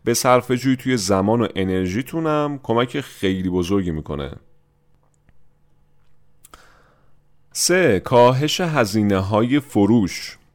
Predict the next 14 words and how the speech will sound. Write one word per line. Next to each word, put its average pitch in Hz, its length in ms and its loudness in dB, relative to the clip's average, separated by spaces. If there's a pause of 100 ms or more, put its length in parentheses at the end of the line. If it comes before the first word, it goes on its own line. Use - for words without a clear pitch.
(380)
درسته 190 400 4
که 196 140 0
داشتن 117 420 2
مشتریای 92 760 2
جدید 85 480 -2
خوبه، 82 760 -4 (100)
اما 147 220 2
رسیدن 123 560 0
به 135 80 2
اونا 101 240 2
نه 120 120 0
آسونه 95 640 0
و 156 140 2
نه 151 140 0